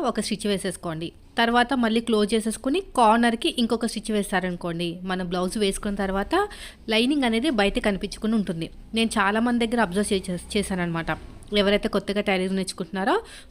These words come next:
వాళ్ళు కుట్టిన బ్లౌజులు ఏంటంటే కొంచెం లైనింగ్ అనేది బయట కనిపిస్తూ ఉంటాయి. వాళ్ళకి ఈ టిప్ తెలియక పాపం అలా కుడతారు.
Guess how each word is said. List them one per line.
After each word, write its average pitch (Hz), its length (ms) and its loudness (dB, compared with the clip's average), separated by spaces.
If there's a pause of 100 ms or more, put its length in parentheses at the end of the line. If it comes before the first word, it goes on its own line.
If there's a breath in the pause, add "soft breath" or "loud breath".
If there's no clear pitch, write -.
వాళ్ళు 208 220 4
కుట్టిన 233 300 -2
బ్లౌజులు 220 320 2
ఏంటంటే 202 380 0 (200)
కొంచెం 233 240 0 (100)
లైనింగ్ 220 340 2
అనేది 247 260 2
బయట 190 260 2
కనిపిస్తూ 208 380 -2 (100)
ఉంటాయి. 175 260 -4 (220)
వాళ్ళకి 196 320 -2
ఈ 185 120 -2
టిప్ 208 220 -4
తెలియక 214 280 2 (520 loud breath)
పాపం 214 300 0
అలా 190 200 2
కుడతారు. 196 400 0